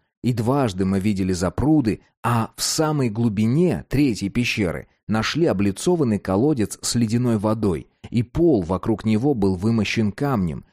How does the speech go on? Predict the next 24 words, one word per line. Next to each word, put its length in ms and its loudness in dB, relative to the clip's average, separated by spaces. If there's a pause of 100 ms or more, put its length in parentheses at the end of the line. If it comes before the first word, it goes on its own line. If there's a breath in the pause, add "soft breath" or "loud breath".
(120)
да 120 0
ещё 320 0
на 160 2
три 200 2
метра 440 0 (140 soft breath)
возвышалась 840 -2
каменная 580 -4
терраса. 640 -8 (380)
В 180 -2
этих 300 0
вместительных 680 0
убежищах 800 0
могло 340 0
укрыться 500 0
всё 360 -2
население 560 0
острова 380 0
Пасхи. 540 -6 (240)
Однако, 380 -2
судя 300 -2
по 140 -8
всему, 400 -2
каждый 400 -2
ход 320 -2